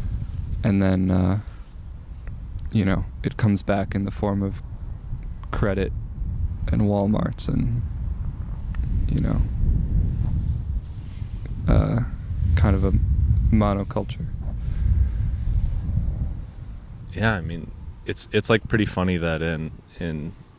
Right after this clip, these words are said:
Speaker 2: twenty twenty-two, there's still, like, that, even though it was, like, disrupted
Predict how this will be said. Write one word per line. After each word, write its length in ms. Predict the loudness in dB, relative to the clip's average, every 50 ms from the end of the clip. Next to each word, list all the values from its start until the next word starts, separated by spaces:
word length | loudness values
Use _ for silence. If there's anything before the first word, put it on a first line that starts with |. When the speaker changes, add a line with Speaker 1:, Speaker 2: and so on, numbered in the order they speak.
| -20 -20 -20 -20 -20 -20 -20 -20 -18 -16 -14
Speaker 2:
twenty 280 | -8 -4 -4 -2 -2 -4
twenty-two, 760 | -4 -4 -4 -4 -4 -4 -6 -8 -8 -6 -4 -4 -2 -4 -4
there's 200 | -4 -4 -4 -4
still, 320 | -4 -4 -2 -2 0 0 0
like, 240 | -2 -2 -4 -4
that, 260 | -4 -2 -2 -2 -4 -6 -8 -8 -10 -8 -8 -10 -12 -12 -16 -20 -20 -20 -20 -20 -20 -20 -20 -20 -20 -20 -20 -12 -4
even 220 | -2 -2 0 0 0
though 120 | 0 0
it 40 | -2
was, 80 | -2
like, 160 | -2 -4 -4 -6 -10 -16 -8 -6
disrupted 760 | -6 -6 -4 -4 -2 -2 -2 -2 -2 -2 0 0 0 -2 -6